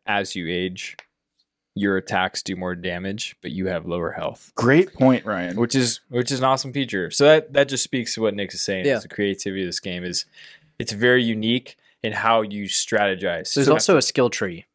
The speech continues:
Speaker 2: Would you
Speaker 3: You
Speaker 2: say
Speaker 3: can permanently unlock specific moves. So if you wanna do up, up, Y, square, like, you can get pretty technical with the game and, like, learn, uh, a wide range of moves. I didn't.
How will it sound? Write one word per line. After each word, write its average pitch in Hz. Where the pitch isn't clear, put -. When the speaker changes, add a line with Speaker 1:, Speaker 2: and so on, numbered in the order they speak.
Speaker 2:
Would 131
you 156
Speaker 3:
You -
Speaker 2:
say 147
Speaker 3:
can 113
permanently 131
unlock 120
specific -
moves. 104
So 107
if 101
you 123
wanna 113
do 98
up, 110
up, 101
Y, 98
square, 117
like, 98
you 120
can 120
get 107
pretty 98
technical -
with 95
the 101
game 95
and, 101
like, 92
learn, 95
uh, 90
a 98
wide 95
range 95
of 90
moves. 90
I 131
didn't. 120